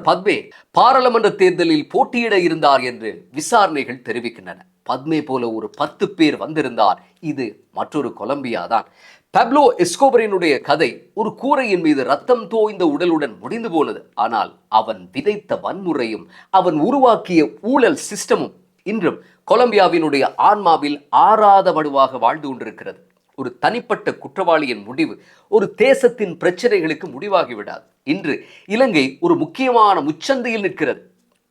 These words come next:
ஒரு புறம் பப்லோவின் பாதை, இனவாதம், வன்முறை, ஊழல் மற்றும் இறுதியில் அழிவுக்கு இட்டுச் செல்லக்கூடிய இன்னும் ஒரு பாதை. மறுபுறம் சட்டத்தின் ஆட்சி, நேர்மை மற்றும் ஒரு தூய்மையான எதிர்காலத்துக்கான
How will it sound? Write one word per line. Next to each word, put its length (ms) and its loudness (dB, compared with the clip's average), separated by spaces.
ஒரு 200 6
புறம் 300 0
பப்லோவின் 540 4
பாதை, 320 2
இனவாதம், 640 2
வன்முறை, 760 0
ஊழல் 560 -2
மற்றும் 380 -4
இறுதியில் 560 -4
அழிவுக்கு 480 0
இட்டுச் 220 -4
செல்லக்கூடிய 560 -2
இன்னும் 260 -6
ஒரு 140 4
பாதை. 300 0
மறுபுறம் 600 2
சட்டத்தின் 680 -2
ஆட்சி, 640 -2
நேர்மை 640 4
மற்றும் 520 -4
ஒரு 240 -6
தூய்மையான 720 2
எதிர்காலத்துக்கான 840 2